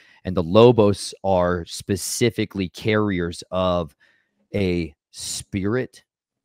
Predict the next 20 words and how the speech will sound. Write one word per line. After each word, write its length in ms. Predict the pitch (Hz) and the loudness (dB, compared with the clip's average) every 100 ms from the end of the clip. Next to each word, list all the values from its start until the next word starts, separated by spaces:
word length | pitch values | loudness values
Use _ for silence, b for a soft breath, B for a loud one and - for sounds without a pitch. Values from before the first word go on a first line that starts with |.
| _ _ _ _ _ _ _ _ _ 67 _ _ _ _ _ _ _ _ _ _ _ _ _ _ _ _ _ _ _ _ _ _ _ _ _ _ _ _ _ _ - | _ _ _ _ _ _ _ _ _ _ _ _ _ _ _ _ _ _ _ _ _ _ _ _ _ _ _ _ _ _ _ _ _ _ _ _ _ _ _ _ -12
It's 180 | 90 - | -10 -6
muddy. 500 | 87 87 76 71 b b b - | -4 -4 -4 -10 b b b -14
It's 180 | 104 | -10
super 460 | - - 120 113 98 | -8 -4 -2 -2 -2
muddy 400 | 85 80 73 67 _ | -6 -8 -10 -14 _
because 400 | 98 113 92 80 | -6 -4 -4 -4
there, 400 | 92 90 85 82 _ | -4 -2 -4 -8 _
there 280 | 90 101 101 | -8 0 2
is 200 | 98 87 - | 2 -2 -4
a 360 | 95 90 80 - _ | -2 -2 -4 -8 _
hierarchy 840 | - - - 117 113 104 95 - 90 | -18 -10 2 4 6 4 0 -4 -6
in 360 | 92 95 87 82 | -6 -6 -8 -10
lone 420 | 92 101 107 98 | -2 -2 0 0
wolf 260 | 90 95 | 0 -2
assassins. 800 | 92 - 90 85 87 78 69 - - | -4 -8 -6 -6 -8 -14 -16 -20 -14
And 140 | 90 87 | -10 -4
these 220 | 98 98 | -2 0
are, 180 | 95 - - | -2 -4 -14
these 260 | 95 92 | -10 -4
are 280 | 92 85 80 | -4 -4 -6